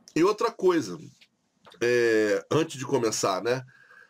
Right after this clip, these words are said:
Se a gente for parar a fazer a pergunta, por que que é tão importante estabelecer metas? Porque a, a, quando você estabelece metas, fica mais fácil de você poder ter a visibilidade do seu objetivo final,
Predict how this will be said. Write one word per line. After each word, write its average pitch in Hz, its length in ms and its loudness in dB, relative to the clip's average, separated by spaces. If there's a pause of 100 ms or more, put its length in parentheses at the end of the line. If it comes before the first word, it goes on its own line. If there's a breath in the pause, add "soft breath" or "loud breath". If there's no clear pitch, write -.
(680 soft breath)
Se - 120 -4
a 220 60 2
gente 240 120 -4
for 240 120 2
parar 180 220 0
a - 20 -2
fazer 160 260 -2
a 147 60 -4
pergunta, 127 420 -2
por - 80 -16
que 381 100 0
que 349 60 -4
é - 80 0
tão 233 100 2
importante 151 540 0
estabelecer 120 580 -2
metas? 92 440 -4
Porque - 280 -4
a, 214 80 2
a, - 320 -8
quando 220 200 -4
você 208 180 -4
estabelece 127 580 -2
metas, 110 440 -2
fica 147 240 -4
mais 135 220 -2
fácil 143 440 -4
de 123 60 -12
você 117 260 -4
poder 117 380 0
ter 120 220 -2
a 117 60 0
visibilidade 117 1000 -4 (1200 loud breath)
do 135 80 -6
seu 202 160 -2
objetivo 131 400 -4
final, 90 460 -6